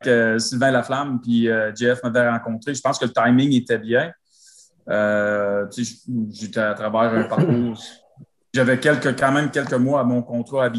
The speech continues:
U que j'avais un petit peu de temps à, à me reposer puis, euh, à réfléchir qu'est-ce que, qu'est-ce que j'allais faire pour, euh, mon futur. Puis là, j'ai reçu un coup de téléphone de J F puis de, de Sylvain, fait que je les ai rencontrés. Puis c'est là qu'ils m'ont annoncé que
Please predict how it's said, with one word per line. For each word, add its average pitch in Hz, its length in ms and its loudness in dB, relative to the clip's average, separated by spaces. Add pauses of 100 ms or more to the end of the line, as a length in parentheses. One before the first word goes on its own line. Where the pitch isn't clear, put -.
U 135 160 0
que 110 320 -2
j'avais 113 240 -2
un 113 100 2
petit 110 100 -8
peu 123 120 -2
de - 60 -6
temps 127 180 0
à, 110 320 -2
à 107 60 -6
me 110 80 2
reposer 110 500 -6
puis, 110 340 -6
euh, 98 60 -8 (580)
à 113 120 2
réfléchir 123 520 0
qu'est-ce 117 200 -6
que, 107 500 0
qu'est-ce 113 160 -10
que - 80 -10
j'allais 107 240 -4
faire 127 320 -4
pour, 104 260 -14
euh, 101 140 -6 (160)
mon 113 160 2
futur. 131 480 -2 (760)
Puis 113 80 -2
là, 120 100 4
j'ai 120 100 0
reçu 120 260 2
un 123 100 4
coup - 100 -8
de - 60 -20
téléphone 120 360 0
de 107 140 0
J 110 160 -2
F 135 260 -2
puis 113 140 -2
de, 104 420 -2
de 104 120 -4
Sylvain, 113 480 0
fait 117 100 -8
que 104 80 -10
je 104 40 -12
les 107 100 -6
ai 110 40 -2
rencontrés. 110 440 -4
Puis - 160 -12
c'est 113 120 -6
là 110 140 -2
qu'ils 107 300 -6 (520)
m'ont 110 180 2
annoncé 110 460 0
que 101 440 -2